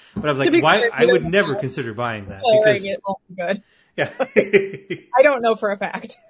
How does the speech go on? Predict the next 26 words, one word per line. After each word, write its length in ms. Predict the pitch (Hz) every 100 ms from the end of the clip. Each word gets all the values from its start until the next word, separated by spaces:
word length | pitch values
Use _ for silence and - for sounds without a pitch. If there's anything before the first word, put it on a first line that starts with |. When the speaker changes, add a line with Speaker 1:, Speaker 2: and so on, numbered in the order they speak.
| _
Speaker 2:
<laughs> 220 | _ _
I'm 220 | 262 -
just 380 | 233 233 - _
Speaker 1:
But 160 | - 147
I'm 140 | 160
just 160 | 170 202
saying, 120 | 247
Speaker 2:
saying. 40 | 151
Speaker 1:
it's 100 | 131
like, 60 |
I 100 | 127 160
like, 240 | 135 160
I 100 | 120
know 400 | 131 123 180 160
I 160 | 107 107
really 360 | 127 107 131 120
like 220 | 113 110
fire 320 | - 131 139
sauce. 340 | - 113 98 - _ _ _
I'm 180 | - 117
not 240 | 117 139 127
buying 280 | 113 127 101
it 60 |
in 120 | 98 98
that 220 | 95 101
form. 320 | 117 107 90